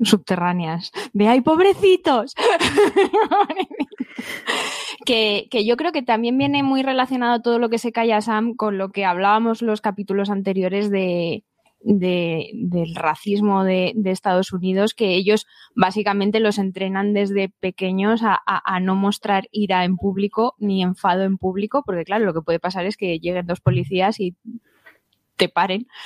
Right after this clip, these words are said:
y, y acabes, pues, como George Floyd, ¿no? Entonces, eh, yo lo que quiero hacer ahora mismo es romper una lanza en favor de que Bucky no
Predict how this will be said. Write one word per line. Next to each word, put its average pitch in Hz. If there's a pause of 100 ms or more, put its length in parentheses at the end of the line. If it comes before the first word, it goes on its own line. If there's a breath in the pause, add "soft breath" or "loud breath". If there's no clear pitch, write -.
(260 loud breath)
y, 170
y 196
acabes, 165 (220)
pues, - (360)
como 165
George 165 (260)
Floyd, 220 (380 loud breath)
¿no? 214 (300 loud breath)
Entonces, 220
eh, 190
yo 208
lo 262
que 233 (600)
quiero 269
hacer 285 (220)
ahora 233
mismo 262
es 226
romper 214
una 254
lanza 233
en 240
favor 220
de 220
que 208
Bucky 262
no 254